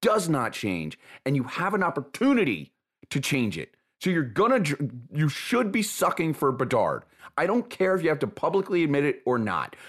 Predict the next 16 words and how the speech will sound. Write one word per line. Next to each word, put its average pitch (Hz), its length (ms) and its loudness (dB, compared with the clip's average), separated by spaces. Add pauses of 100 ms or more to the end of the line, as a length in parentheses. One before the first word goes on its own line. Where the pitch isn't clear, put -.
but 151 120 0
you 147 100 2
should - 460 2
be 202 100 2
sucking 139 540 0
for 127 180 0
Bedard 104 400 2
at 90 80 -2
this 82 120 -6
point. - 280 -8 (200)
This 233 360 0
is 247 160 2
who 185 280 2
the 151 100 2
Flyers 127 460 2
are. 82 260 0